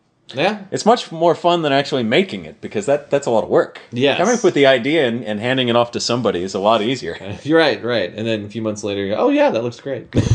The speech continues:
Speaker 2: That looks great, and I had a hand in it.
Speaker 1: <laughs> And I didn't have to put my blood, sweat, and tears into that.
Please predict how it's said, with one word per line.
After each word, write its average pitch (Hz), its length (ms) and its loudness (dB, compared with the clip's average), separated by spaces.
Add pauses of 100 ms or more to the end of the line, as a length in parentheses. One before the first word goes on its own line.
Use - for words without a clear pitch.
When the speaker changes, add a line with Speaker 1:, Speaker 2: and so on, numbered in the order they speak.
Speaker 2:
That 262 140 4
looks 220 200 4
great, 202 340 2
and 135 140 0
I 202 120 2
had 160 160 6
a - 20 2
hand 160 240 -4
in 92 100 -2
it. 90 140 -10 (400)
Speaker 1:
<laughs> 135 560 -2
And 123 140 -4
I 113 80 0
didn't 123 240 -6
have 117 120 -2
to 113 80 -16
put 107 160 -4
my 98 60 -2
blood, 104 300 2
sweat, - 120 -6
and 120 80 -6
tears 143 200 -2
into 85 160 -8
that. 80 200 -12